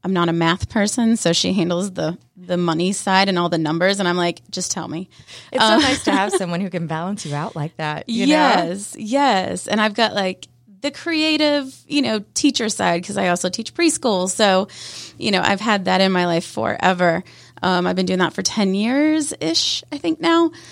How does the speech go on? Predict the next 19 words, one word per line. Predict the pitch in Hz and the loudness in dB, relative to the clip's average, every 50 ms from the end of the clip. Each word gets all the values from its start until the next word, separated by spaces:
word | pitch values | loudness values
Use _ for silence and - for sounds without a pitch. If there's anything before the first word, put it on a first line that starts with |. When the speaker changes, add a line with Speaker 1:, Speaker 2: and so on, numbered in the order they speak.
| - - - _ _ | -20 -20 -20 _ _
Speaker 1:
So | - - - - - | -12 -10 -6 -2 0
Speaker 2:
Wow. | 226 208 196 196 190 190 190 190 196 - - | 2 4 4 4 4 4 2 2 0 -2 -4
Did | - 226 190 | -4 -4 0
you | 214 202 | 2 2
always | 185 180 196 214 190 175 | 4 4 2 0 -2 -2
want | 170 165 175 - | -4 -4 -4 -6
to | - 208 | -6 -6
have | 185 196 202 202 | -4 -4 -4 -4
your | 202 190 | -4 -2
own | 190 196 202 202 | -2 -2 -4 -6
studio | - - - 214 220 240 254 269 277 294 311 | -6 -6 -6 -6 -4 -4 -4 -4 -4 -4 -6
to, | 302 - - 226 220 | -6 -6 -6 -4 -4
to | - - - - - 220 | -6 -8 -8 -6 -4 -4
dance? | 190 202 190 208 180 160 - | -2 -2 -4 -4 -4 -6 -6
How | - 196 214 | -4 -2 0
did | 220 254 254 220 | 0 0 -2 -2
it | 220 - | -4 -8
come | - - 220 | -8 -8 -8
about? | 214 214 269 269 220 - - | -6 -6 -6 -6 -6 -8 -10